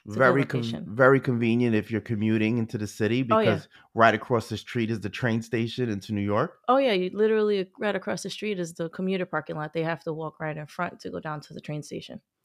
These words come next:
Speaker 2: So, guys, if you're in the Suffern area and you wanna get a quick cup of coffee, maybe a pastry, because you guys have those really good pastries, too.
Speaker 1: Yeah, we have the, the Mexican sweetbread, we al-, but it's always, like, a mixture of donuts and everything.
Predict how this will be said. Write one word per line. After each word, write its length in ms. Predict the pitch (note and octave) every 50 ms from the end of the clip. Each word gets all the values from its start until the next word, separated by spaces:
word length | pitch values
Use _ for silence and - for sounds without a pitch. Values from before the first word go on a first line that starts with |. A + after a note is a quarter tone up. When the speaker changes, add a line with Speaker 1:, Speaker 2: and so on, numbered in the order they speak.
| _ _
Speaker 2:
So, 140 | - D3+
guys, 360 | C#3+ - C#3+ - F3 D3+ C3 C3+
if 100 | B2+ D#3+
you're 160 | G3 A3 A3+
in 60 | G#3
the 80 | E3 C#3
Suffern 480 | - - D#3+ D3+ D3 - D3 C3 A#2
area 680 | - - F#2 G#2+ G#2+ A2+ C#3 D#3 F3 G3 G#3 G3 G3 - _ -
and 280 | G#2 A2 G#2+ G#2 G#2 G#2+
you 80 | A#2
wanna 160 | A2+ A2 G#2+ G2+
get 140 | F#2+ G#2
a 60 | G2 -
quick 200 | - A#2+ G#2+ -
cup 200 | - G#2+ - -
of 80 | -
coffee, 720 | - - D3 D#3 E3+ E3 - - D#3 D#3 E3 D#3 E3 E3 - _ _ _ -
maybe 280 | A2 A2+ A2 G#2 G#2+ G2
a 60 | F2+
pastry, 680 | - - A#2+ B2+ D3+ D#3+ - - - D#3 D#3 E3+ F3 E3+
because 260 | D#3+ D#3+ - B2 G#2+
you 60 | B2+ C3+
guys 160 | C#3+ C3+ -
have 140 | - A#2+ G#2+
those 160 | G2+ G#2 G#2
really 180 | A2 A2 G2+ F2+
good 160 | F#2+ F2+ E2
pastries, 500 | - C3 D#3 E3+ - - - F2 F2 -
too. 300 | - - C#3 A2 E2 - _ _ -
Speaker 1:
Yeah, 200 | F3 F3+ E3+ D3+ - _ _ -
we 80 | F3+ F3
have 180 | F3+ F3+ E3+
the, 300 | - E3+ E3 D#3+ D3+ D3+ - -
the 80 | D#3+
Mexican 400 | E3 E3 E3 - - - E3+ D3
sweetbread, 380 | - - D#3+ - - - - -
we 120 | - E2
al-, 140 | F2 F2 - - - - - -
but 120 | F3 D#3+
it's 140 | E3+ D#3 -
always, 200 | F#3 F3+ F3 F3
like, 100 | E3+ -
a 40 | E3
mixture 300 | D#3+ D#3+ D3+ - - -
of 80 | D#3+
donuts 540 | - - F#3 D3+ D#3+ E3 E3+ - - - -
and 260 | E2+ E2+ - D#3+ D#3+ - _ _ _ _ _ _
everything. 440 | - - E3 F3 F#2+ F#2+ - - -